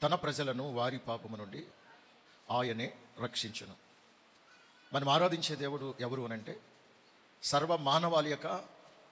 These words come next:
పాప శాపముల నుండి రక్షించటానికి పరలోకము నుండి దిగి వచ్చినటువంటి దైవ మానవుడు. ఈ దేవుణ్ణి ఆరాధించటానికి దేవుడు మనకిచ్చినటువంటి గొప్ప భాగ్యాన్ని బట్టి మనం ఎంతో ధన్యులమై ఉన్నాం, కృతజ్ఞులమై బ్రతకాలి.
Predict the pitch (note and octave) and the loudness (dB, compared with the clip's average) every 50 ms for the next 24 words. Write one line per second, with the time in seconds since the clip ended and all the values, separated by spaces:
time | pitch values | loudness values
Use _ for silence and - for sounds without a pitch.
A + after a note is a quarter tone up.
0 | - - - D#3 D#3+ D#3 D#3 D#3+ D#3 - - C3+ C3 C3+ - C3+ C3+ B2 B2 B2 | -18 -6 0 4 4 4 4 2 0 0 0 0 0 0 -2 -4 -4 -4 -4 -4
1 | B2 B2 B2+ D#3 F#3+ F3+ B2+ B2 A#2+ - - C3+ B2+ - A#2+ - A#2 A2+ A2+ A2+ | -4 -4 -4 -6 -6 -4 -4 -6 -6 -6 -6 -8 -8 -10 -10 -8 -8 -8 -8 -8
2 | A2+ C#3 E3 F3+ - - - _ _ - - _ _ _ _ _ _ _ _ _ | -10 -10 -12 -12 -12 -14 -20 _ _ -20 -20 _ _ _ _ _ _ _ _ _
3 | _ _ _ _ _ _ _ - - _ _ - - - - C#3+ D#3+ E3+ F#3 F#3 | _ _ _ _ _ _ _ -20 -20 _ _ -10 0 2 4 4 6 6 6 4
4 | F3+ D#3+ D#3 D3 D3 C#3+ D#3 F3+ F#3+ B2+ C#3 B2+ C#3 D3+ C#3+ C3+ - - B2 B2 | 4 0 -2 -2 -2 0 -2 -2 -2 -2 -4 -4 -2 -2 -2 -2 -4 -4 -4 -6
5 | A2+ - A2+ A2+ A2+ A2 - - - - - - A2 B2+ C3+ D3+ E3 E3 E3+ D#3+ | -8 -8 -8 -8 -8 -8 -12 -14 -16 -16 -20 -12 -8 -6 -4 -4 -2 -2 -2 -2
6 | C#3+ C3+ C3 C3+ C#3 B2+ A#2 A2 - - - - - - - - - - - - | 0 0 0 0 0 -4 -6 -6 -10 -12 -18 -20 -20 -20 -20 -20 -20 -20 -20 -16
7 | - D3+ C#3+ B2+ E3+ G3 G3 G3+ F#3 F3 F3 E3 D3 - - C#3+ D3+ E3 F3 D#3 | -12 -8 0 2 2 2 2 2 0 -2 -2 -4 -4 0 2 4 6 6 4 4
8 | D3 C#3+ - - - B2+ B2 B2+ - B2 A2 F2+ - - - - - - - - | 2 -4 -4 -4 -4 -4 -6 -4 -8 -8 -8 -10 -12 -18 -20 -20 -20 -20 -20 -20
9 | - - A2+ A2+ B2 C3+ C#3+ D3 C3+ B2 B2 B2+ D3 D3+ D#3 C#3 - C#3 C3+ A#2 | -18 -14 -8 -4 -2 -2 -2 -2 -4 -4 -4 -4 -4 -4 -4 -6 -4 -4 -4 -4
10 | B2 B2 A2+ B2 G#2+ A2 A#2+ - C3 A2+ A#2+ A#2 A#2 - A#2+ G#2+ G#2 A2 G#2+ - | -6 -6 -6 -6 -6 -6 -4 -4 -4 -2 -2 -4 -4 -4 -6 -6 -6 -8 -8 -10
11 | G2+ - - - - - - - - - - - - - - - B2 A#2+ A#2 A#2+ | -14 -16 -16 -20 -20 -20 -20 -20 -20 -20 -20 -20 -20 -20 -12 -4 -4 -2 -2 -2
12 | B2+ B2 C#3 C3 A#2+ A2 - - - - - G#2+ G#2 C3 C3 C#3+ C#3 C#3 C3+ B2+ | -4 -2 0 0 0 -2 -4 -12 -18 -18 -14 -4 -2 0 0 0 0 -2 -2 -2
13 | A#2+ A#2 A2 A2 A#2 - - - - - - - - - - - C3 - D3 C3 | -2 -2 -2 -2 -4 -4 -6 -8 -18 -20 -20 -20 -20 -18 -10 -8 -4 -4 -4 -2
14 | A#2+ C#3 C3 C3 C3 D#3 E3 - A#2+ - - - G#2 - - | -2 -4 -4 -2 -4 -4 -6 -6 -8 -8 -8 -10 -12 -14 -14